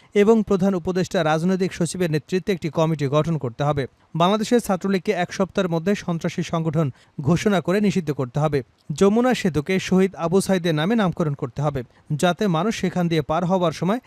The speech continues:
শতাব্দীর পর শতাব্দী আবু সাইদকে দেখতে পাবে। দুহাজার নয় সালের পর থেকে ভারতের সঙ্গে যতগুলো চুক্তি হয়েছে, তার প্রত্যেকটা ধারা উপধারা জনসম্মুখে প্রকাশ করতে হবে। জনগণকে জানতে হবে ভারতের সঙ্গে কি কি চুক্তি হয়েছে এবং এগুলো পুনর্বিবেচনার জন্য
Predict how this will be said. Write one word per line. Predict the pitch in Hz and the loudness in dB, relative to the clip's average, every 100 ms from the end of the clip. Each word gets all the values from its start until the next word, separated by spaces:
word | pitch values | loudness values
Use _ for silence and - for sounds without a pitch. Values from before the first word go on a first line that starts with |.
| _ _ | _ _
শতাব্দীর | - 190 175 220 202 220 | -2 2 4 2 2 0
পর | 208 170 | 2 2
শতাব্দী | 147 - 143 147 160 240 | 2 -2 -2 -2 0 -2
আবু | 165 180 202 | -2 4 4
সাইদকে | - 190 185 - 147 | 4 0 -2 -4 -4
দেখতে | 156 - | -4 -4
পাবে। | 151 139 131 - - - | -4 -4 -4 -8 -14 -2
দুহাজার | 170 196 220 | 4 4 4
নয় | 190 | 2
সালের | 185 202 208 | 2 0 0
পর | 175 160 | 2 0
থেকে | - 196 190 | 0 -2 0
ভারতের | 170 165 175 | 0 0 -2
সঙ্গে | - 175 156 | -2 -2 0
যতগুলো | 170 170 233 226 214 | 0 0 2 4 2
চুক্তি | - - 151 | 0 -4 -2
হয়েছে, | 151 202 | -2 -2
তার | 208 175 | -2 -2
প্রত্যেকটা | 208 196 - 202 214 | -2 -4 -4 -2 -2
ধারা | 139 151 175 | -2 -2 -2
উপধারা | 196 165 160 175 233 _ _ 151 | -2 -4 -2 -2 -2 _ _ -4
জনসম্মুখে | 180 180 208 - 196 - 175 | 2 2 2 0 0 0 -4
প্রকাশ | - 180 208 | -4 -2 -2
করতে | - 160 139 | 0 -2 -2
হবে। | 147 135 - _ - | -2 -4 -8 _ -2
জনগণকে | 185 208 226 233 240 | 2 4 4 2 2
জানতে | 180 175 175 202 | 0 0 0 2
হবে | 196 233 | 2 2
ভারতের | 180 170 196 185 | 2 0 0 0
সঙ্গে | - 180 165 - | 0 0 -2 -4
কি | 220 | -4
কি | 226 | -4
চুক্তি | 165 202 - | -4 -4 0
হয়েছে | 185 147 147 135 _ - | 0 0 -4 -8 _ 2
এবং | 196 233 | 4 4
এগুলো | 196 196 | 4 4
পুনর্বিবেচনার | 180 202 190 160 175 214 233 220 | 4 2 2 2 2 4 4 2
জন্য | 143 170 | 2 0